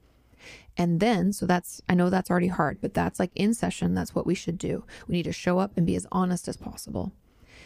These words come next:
And then when we're outside of therapy, we don't just turn it off. We need to still be doing the work. Meaning, if I'm just starting therapy, in the downtime, I should be thinking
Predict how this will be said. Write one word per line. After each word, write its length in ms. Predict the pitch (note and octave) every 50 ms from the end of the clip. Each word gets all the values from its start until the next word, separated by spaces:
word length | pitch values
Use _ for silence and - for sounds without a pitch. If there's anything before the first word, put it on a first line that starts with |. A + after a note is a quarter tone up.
| - - -
And 200 | - - E3 F3+
then 120 | G3 G3 G3
when 120 | G3+ G3+
we're 160 | G3+ G3+ - -
outside 540 | F#3+ A3 C4 - - - - G#3+ G#3 A3+
of 80 | B3 A#3
therapy, 640 | - - F3+ F#3+ G#3+ A#3 - C#4 C#4 D#4 F4 - - - - - - - -
we 80 | - A#3
don't 220 | B3 C#4 C#4 -
just 180 | - B3 - - _
turn 240 | - - G#3+ A#3 B3
it 100 | A#3 A3
off. 380 | A#3 A3 - - - - - - - - - - -
We 100 | - G3+
need 160 | A3+ B3 A3
to 80 | A#3
still 400 | G3 - - - A#3+ A#3+ B3+ B3+
be 320 | A#3+ G#3 A#3 A3+ A3+ A3+ A3
doing 400 | G3+ F3 G3+ G3+ A3 G#3+ F#3+ F3+
the 80 | F3
work. 380 | E3 D#3+ F#3+ F#3+ - - - - -
Meaning, 420 | G3 A3 C#4+ D#4 A#3+ D#3+ A2+ F#2+ - - - _ _ _ _ _ _ _ _ _ _ _ _ _ _ _ - -
if 240 | - B3+ D4 - -
I'm 120 | G#3 F#3
just 240 | F3 - B3 A3+ -
starting 440 | - - F#3 F3+ G3 G#3 A3+ A3+ A3
therapy, 520 | - G3+ G#3 A3+ A#3+ - C4 C4 D4 D#4 - - - - - - - - - - - - - - - - - - _ _ _ _ _ _ _ -
in 160 | A#3 C4 D4
the 100 | C#4 A#3+
downtime, 640 | G3 G#3 G3 G3+ A#3+ C4+ C#4+ - - G3 F3+ F3+ -
I 120 | - G#3+
should 180 | A3 - - A#3
be 120 | A3+ G#3+
thinking 600 | G#3 - - G3+ A3 A#3+ - - G3+ F#3+ F3+ F3+